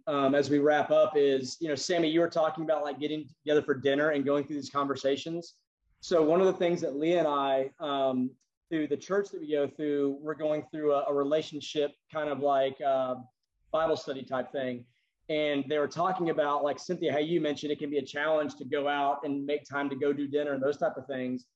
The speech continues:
And then one of the feedback that they had, that they received from a lot of people were, "Gosh, sometimes it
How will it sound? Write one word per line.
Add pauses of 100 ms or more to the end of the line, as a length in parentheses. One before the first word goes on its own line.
(320)
And
then
one
of
the
feedback
that
they
had, (460)
that
they
received
from
a
lot
of
people
were,
"Gosh,
sometimes
it